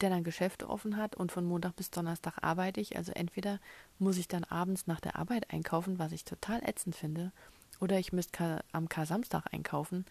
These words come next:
was ich noch schlimmer finde, weil da sind die Geschäfte voll und in der momentanen Situation habe ich eigentlich keinen Bock, mich mit wie viel Leuten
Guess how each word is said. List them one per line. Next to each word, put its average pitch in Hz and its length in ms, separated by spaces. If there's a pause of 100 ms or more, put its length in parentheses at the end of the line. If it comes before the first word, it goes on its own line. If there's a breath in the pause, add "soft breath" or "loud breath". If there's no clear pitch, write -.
(360 loud breath)
was 160 140
ich 160 140
noch 220 180
schlimmer 160 340
finde, 165 320
weil 160 140
da 160 100
sind 160 180
die 156 60
Geschäfte 165 460
voll 160 260
und 165 260
in 160 140
der 156 120
momentanen 151 500
Situation 156 560 (580 loud breath)
habe 170 140
ich - 100
eigentlich 160 240
keinen 190 240
Bock, - 300 (420 loud breath)
mich 175 240
mit 175 240 (920 loud breath)
wie 170 180
viel 185 420
Leuten 180 520